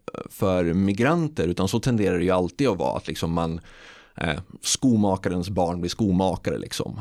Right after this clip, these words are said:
Eh, men, men det som är, det som är annorlunda för,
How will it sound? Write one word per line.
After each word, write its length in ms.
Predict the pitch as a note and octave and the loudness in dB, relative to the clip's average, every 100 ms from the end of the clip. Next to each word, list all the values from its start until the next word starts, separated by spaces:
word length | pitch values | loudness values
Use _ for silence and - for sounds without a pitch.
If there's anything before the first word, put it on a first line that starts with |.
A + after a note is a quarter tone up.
| - | -2
Eh, 360 | F#2 F2+ F2+ F#2 - - - | 2 2 2 0 -8 -20 -4
men, 240 | A#2 G#2+ | 0 2
men 100 | A2 | 2
det 140 | G#2 G#2 | 2 2
som 200 | G#2 G2+ | 2 2
är, 280 | G2 F#2+ - | 4 2 0
det 120 | G#2 | 0
som 140 | F#2+ G2+ | 2 2
är 40 | |
annorlunda 640 | G2 G#2 G2+ C3 C3 G#2+ | 2 2 4 4 4 2
för, 480 | F#2+ G2+ F#2 F#2 - | 0 0 0 0 -2